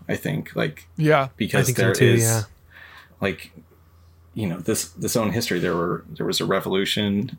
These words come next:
Speaker 1: and it's like a new form of government and everything. I kinda took it as essentially that, uh, Revachol, which is the entire city, or is it the region? It's the entire
Speaker 2: I think
Speaker 1: city,
Speaker 2: it's
Speaker 1: right?
Speaker 2: the, it's the entire city, and the game takes place in Martinaise.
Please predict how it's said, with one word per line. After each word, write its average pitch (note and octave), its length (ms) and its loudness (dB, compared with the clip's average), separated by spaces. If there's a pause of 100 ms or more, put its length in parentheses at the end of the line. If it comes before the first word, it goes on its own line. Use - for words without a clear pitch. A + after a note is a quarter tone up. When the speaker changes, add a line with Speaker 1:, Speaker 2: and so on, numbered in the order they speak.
Speaker 1:
and - 480 -6 (840)
it's - 40 0
like G#2+ 100 -2
a - 20 -2
new G2 80 0
form F#2 240 -2
of E2+ 80 -4
government C3 300 4
and C3 80 4
everything. B2+ 340 2
I A#2+ 160 4
kinda E3 240 4
took - 240 2
it G#2 80 2
as G#2 300 4
essentially G2+ 560 2
that, F#2+ 320 2 (760)
uh, G2+ 520 0 (140)
Revachol, G2 800 0 (460)
which G2+ 240 -2
is G2+ 260 -2 (400)
the - 140 -6
entire G#2+ 400 0
city, C#3+ 340 0
or G#2+ 140 2
is - 100 -2
it - 80 -4
the - 140 -4
region? - 480 -2 (840)
It's - 140 -8
the A2+ 100 2
entire G2 380 2
Speaker 2:
I G2+ 40 2
think F3+ 200 2
Speaker 1:
city, - 80 2
Speaker 2:
it's - 140 0
Speaker 1:
right? D#3 80 2
Speaker 2:
the, D#3+ 200 0 (500)
it's F3+ 140 -2
the G3+ 80 2
entire G3 400 4
city, D3+ 460 -2
and C#3+ 80 -6
the D3 40 -6
game D#3+ 220 -4
takes D3+ 220 -6
place D3 240 -6
in C#3+ 100 -4
Martinaise. C3+ 880 -8